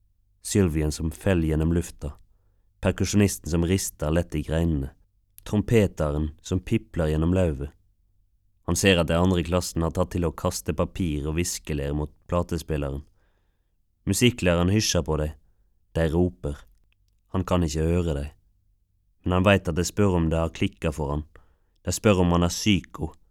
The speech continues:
De spør om han er homo. Han ser at musikklæreren kjefter, og ber dei halde munn. Han stirrer på seg sjølv,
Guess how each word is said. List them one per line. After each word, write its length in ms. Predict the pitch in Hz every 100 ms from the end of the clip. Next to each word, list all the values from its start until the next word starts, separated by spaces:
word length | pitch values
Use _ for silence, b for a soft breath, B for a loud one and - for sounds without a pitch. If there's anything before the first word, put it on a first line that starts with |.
| _ _ _
De 100 | 95
spør 280 | - 104 92
om 80 | 87
han 80 | 87
er 160 | 85
homo. 440 | 101 98 76 78 - _ _ _ _ _ _ _ _ _ _ -
Han 80 | 87
ser 240 | 92 80
at 80 | 69
musikklæreren 640 | 80 92 85 76 73 76
kjefter, 500 | 76 87 - - 62 - _ _ _
og 140 | 92 95
ber 160 | 95
dei 140 | 87 87
halde 240 | 90 87
munn. 240 | 92 85 80 - _ _ _ _ _ _ _ _ _ _ _ _ _ -
Han 120 | 82
stirrer 340 | - 82 82 67
på 140 | 71
seg 140 | 69 78
sjølv, 280 | - 73